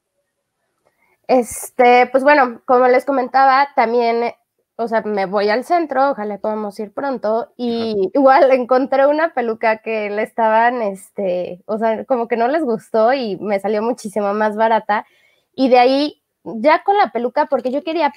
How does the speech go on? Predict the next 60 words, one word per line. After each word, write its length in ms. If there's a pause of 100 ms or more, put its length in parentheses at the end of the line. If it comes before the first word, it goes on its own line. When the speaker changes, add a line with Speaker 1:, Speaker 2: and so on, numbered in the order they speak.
Speaker 1:
ca-, 160
bueno, 220 (100)
ya 200
habíamos 300
platicado 460
Eric 180
y 120
yo, 140
y 140
era 140
así 160
como 220
cabello 380
largo, 360
y 60
yo 80
dije, 180
¿de 80
dónde 320
voy 100
a 40
sacar 240
un 80
cabello 320
tan 280
largo? 360 (480)
Speaker 2:
Claro. 200
Speaker 1:
Y 60
la 120
verdad 280
es 120
que 260
fue 180
fluyendo, 720
sí 260
tengo 380
aquí 260
como 420
un 180
cabezote 720
maniquí 480
para 340
poder 340
hacer 260
las 260
pruebas 460
de 200
cómo 340
se 200
vería, 460
porque 240
también 320
algo 240
que 100
to-, 260
hay 120
que 100
tomar 240
en 120
cuenta, 360